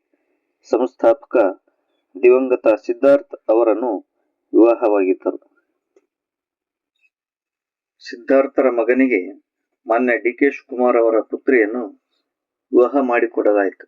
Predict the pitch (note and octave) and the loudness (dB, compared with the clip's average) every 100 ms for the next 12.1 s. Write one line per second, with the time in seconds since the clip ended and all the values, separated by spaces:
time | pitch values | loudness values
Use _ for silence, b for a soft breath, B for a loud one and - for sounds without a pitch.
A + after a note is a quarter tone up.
0 | _ _ _ _ _ _ _ _ _ _ | _ _ _ _ _ _ _ _ _ _
1 | _ _ _ _ _ _ _ _ _ _ | _ _ _ _ _ _ _ _ _ _
2 | _ _ _ _ _ _ _ - G#2+ C3 | _ _ _ _ _ _ _ -6 -2 -2
3 | C#3+ D3 B2+ - B2+ A#2+ - A2+ F#2 G2+ | 0 -2 -2 -2 -2 -4 -8 -8 -10 -14
4 | _ _ _ _ _ _ _ - - - | _ _ _ _ _ _ _ -6 -4 -2
5 | C3+ C3 - B2+ A#2 G#2+ A2+ G#2 - _ | -2 -4 -8 -2 0 0 -2 -6 -8 _
6 | _ _ - - - - A#2 B2 C3+ B2 | _ _ -6 -4 -4 -4 -4 -4 -4 -2
7 | B2 A2+ F#2+ - _ _ A#2 A#2+ A#2 G2+ | -2 -4 -10 -14 _ _ 0 2 2 -2
8 | F2+ _ _ _ _ _ _ F#2+ A#2+ B2 | -6 _ _ _ _ _ _ -2 -2 -2
9 | C3+ B2+ B2 G#2+ - B2 B2 A2+ F#2+ G2 | -2 0 -2 -2 -4 -4 -4 -4 -4 -4
10 | B2+ - _ _ _ _ _ _ _ _ | -6 -6 _ _ _ _ _ _ _ _
11 | _ _ - A2 A#2 B2+ B2 - G#2+ G2 | _ _ -6 -2 0 0 -2 -2 -2 0
12 | A2+ | -2